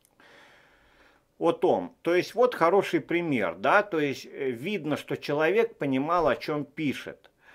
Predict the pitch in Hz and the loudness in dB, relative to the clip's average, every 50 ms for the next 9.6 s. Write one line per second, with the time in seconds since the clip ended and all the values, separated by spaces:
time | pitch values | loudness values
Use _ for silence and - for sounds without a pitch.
0 | - - _ _ - 135 131 165 165 180 180 165 139 127 123 123 127 131 123 - | -20 -20 _ _ -4 -4 -2 -2 -2 -2 -2 0 0 0 0 0 0 -2 -4 -6
1 | - 139 143 147 131 123 143 147 120 117 113 117 123 131 127 127 - 131 110 101 | -8 -8 -6 -4 -4 -2 -2 -2 0 0 -2 0 -2 -2 -2 -2 0 0 0 0
2 | 92 - 101 92 82 - _ _ - 107 107 104 101 - - 127 131 127 - 233 | -2 -4 -8 -10 -10 -10 _ _ -8 -6 -6 -6 -6 -6 -6 -6 -4 -2 0 2
3 | 233 233 214 - - 175 147 131 143 160 185 190 175 - - - - - - - | 2 2 2 0 -2 0 2 2 4 4 4 4 2 0 -4 -16 -20 -20 -20 -20
4 | _ _ - - 117 117 117 113 113 113 107 104 - - 143 - - 156 151 147 | _ _ -8 -2 0 2 2 2 2 0 0 -4 -6 -10 -6 -2 -2 -2 0 2
5 | 156 196 196 190 170 156 151 156 147 139 135 143 156 160 151 143 135 135 135 135 | 2 4 4 4 4 2 0 0 -2 -2 0 -2 0 0 0 0 0 -2 -4 -6
6 | 127 120 120 110 90 80 76 69 60 - _ _ _ _ _ _ _ _ _ _ | -2 0 0 0 0 0 -4 -8 -12 -16 _ _ _ _ _ _ _ _ _ _
7 | _ _ _ _ _ _ _ _ _ _ _ _ - - - _ _ - - - | _ _ _ _ _ _ _ _ _ _ _ _ -20 -20 -20 _ _ -20 -20 -20
8 | - - - - - _ _ _ _ _ _ _ _ _ _ _ _ _ _ _ | -20 -20 -20 -20 -20 _ _ _ _ _ _ _ _ _ _ _ _ _ _ _
9 | _ _ - - - 135 123 120 117 113 117 | _ _ -10 -4 2 4 6 6 6 6 4